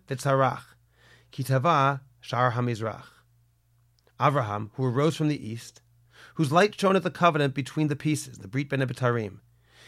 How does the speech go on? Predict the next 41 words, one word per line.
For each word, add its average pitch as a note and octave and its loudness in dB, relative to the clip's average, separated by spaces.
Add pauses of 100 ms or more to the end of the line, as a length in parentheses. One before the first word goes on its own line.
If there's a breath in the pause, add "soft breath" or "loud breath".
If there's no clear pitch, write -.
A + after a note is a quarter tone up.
(120)
he A#3 0
too A3+ 0
was E3+ 4
shown E3 2
the C#3+ 2
four F3+ 0
kingdoms A#2+ 0
while C3 2
he C#3 0
slumbered, A#2 -2
and A2+ -2
he C3 2
shrieked - -4 (400 soft breath)
as B2 -2
the C3+ -4
eastern D#3+ -2
gate B2+ -4
sunk C3+ -2
into B2+ -2
the A#2+ -2
earth. - -8 (1300 soft breath)
It D#3 -2
is D#3+ -2
fascinating G#3+ 0
to D3 -4
see C3 -2
what C3 -2
Rabbi B2 -2
Elazar C#3+ 0
HaKalir A2 -4
does C#3+ 0
with B2+ -2
these A#2+ -6
motifs. - -8 (560 soft breath)
While D#3+ 0
we G3 4
normally B3 0
think F3+ -2
of D3 -2
these C#3+ -2
visions A#2+ -4